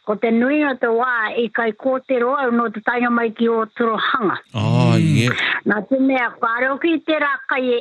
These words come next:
Speaker 1: he, e hara i te kai, ka tai koe ki te,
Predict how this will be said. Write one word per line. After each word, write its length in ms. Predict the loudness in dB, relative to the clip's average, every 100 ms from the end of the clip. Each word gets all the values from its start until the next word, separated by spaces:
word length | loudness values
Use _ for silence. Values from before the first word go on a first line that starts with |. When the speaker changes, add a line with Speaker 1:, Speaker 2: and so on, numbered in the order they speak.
| -4
Speaker 1:
he, 220 | -6 -4 -4
e 180 | -2 0
hara 280 | 0 0 -2
i 60 |
te 120 | -2 -2
kai, 420 | -2 0 0 -2 -8 -20 -16
ka 180 | -6 -4
tai 200 | -2 -2
koe 220 | 0 -2
ki 120 | 0 0
te, 600 | 0 2 2 0 0